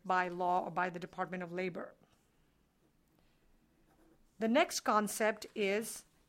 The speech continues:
the employment-based classification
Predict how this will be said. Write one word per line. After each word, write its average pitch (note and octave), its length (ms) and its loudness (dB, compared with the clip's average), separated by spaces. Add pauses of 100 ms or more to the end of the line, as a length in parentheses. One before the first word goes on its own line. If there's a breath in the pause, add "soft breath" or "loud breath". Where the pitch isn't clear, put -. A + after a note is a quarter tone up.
the - 160 -2
employment-based A3 1000 4
classification G3+ 1160 2